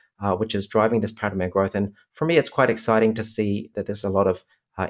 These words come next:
energy, uh, going into the power sector, into electrification, and of course, into renewables.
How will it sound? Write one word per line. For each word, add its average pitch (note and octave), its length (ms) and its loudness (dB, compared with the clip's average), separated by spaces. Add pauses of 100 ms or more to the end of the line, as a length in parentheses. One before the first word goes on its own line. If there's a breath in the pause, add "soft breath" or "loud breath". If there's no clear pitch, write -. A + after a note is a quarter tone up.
energy, A2+ 640 0
uh, G2 220 -2
going A2+ 260 4
into A2+ 220 0
the F#2+ 240 0 (120)
power G2+ 200 -2
sector, F#2+ 460 -4 (280)
into G#2 220 -6
electrification, G2 800 -4
and F#2 100 -2
of F2 140 -4
course, G2+ 240 -6
into F#2 220 -8
renewables. F2 540 -4